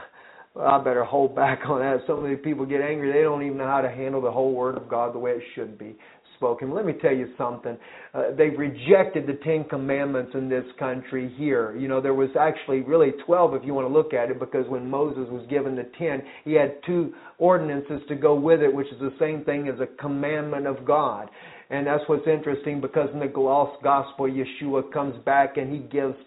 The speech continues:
twelve commandments. And he says, "This is the, what Moses gave originally." And he says, "It's what was given to Enoch. It's what was given to Adam and Eve. It is an eternal commandments of God." And no, there has to be no more added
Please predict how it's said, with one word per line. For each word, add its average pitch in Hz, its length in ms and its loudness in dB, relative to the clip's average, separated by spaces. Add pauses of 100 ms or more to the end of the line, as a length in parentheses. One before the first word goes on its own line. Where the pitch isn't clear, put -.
(100)
twelve 151 360 4
commandments. 143 640 -4
And 151 100 0
he 147 80 -6 (100)
says, 156 320 2
"This 156 200 -4
is 143 160 -10
the, 139 80 2
what 147 280 0
Moses 147 540 0 (100)
gave 151 280 0
originally." 143 760 -2 (380)
And 160 120 0
he 156 120 0 (100)
says, 160 240 4
"It's 151 180 -4
what 160 240 4
was 147 140 2 (140)
given 170 400 4
to 160 200 -2
Enoch. 165 460 2
It's 160 140 -8
what 165 200 6
was 147 140 0 (140)
given 180 380 4
to 170 60 4
Adam 165 500 4
and 156 100 -2
Eve. 165 180 -2 (300)
It 156 100 4
is 156 140 0
an 147 60 -4
eternal 143 680 -6 (100)
commandments 131 680 -4
of 117 180 -6
God." 123 380 2 (300)
And 147 280 -6
no, 156 240 4
there 143 140 2
has 143 300 0
to 139 40 -18
be 139 160 -4
no 139 260 -4
more 131 320 0
added 117 360 0